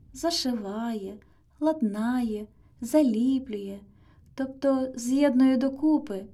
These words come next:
зцілює мою галактику, промовляючи до мене: «Втомилась? Сідай, випий гарячого чаю». Ніч. Ти мене ніжно обіймеш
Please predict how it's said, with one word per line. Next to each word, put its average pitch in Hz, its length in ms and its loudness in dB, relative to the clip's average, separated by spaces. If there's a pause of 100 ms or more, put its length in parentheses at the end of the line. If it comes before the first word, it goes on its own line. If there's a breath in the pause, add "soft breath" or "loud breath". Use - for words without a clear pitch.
(140)
зцілює 254 680 2
мою 214 240 0
галактику, 233 840 -2 (200 loud breath)
промовляючи 233 760 0
до 214 120 -2
мене: 202 380 -6 (840)
«Втомилась? 233 840 -4 (840 soft breath)
Сідай, 247 640 0 (200)
випий 302 380 0
гарячого 214 600 -4
чаю». 208 520 -8 (1900)
Ніч. 196 440 -12 (1200 soft breath)
Ти 220 140 -2
мене 202 240 -4
ніжно 294 580 2
обіймеш 214 800 -2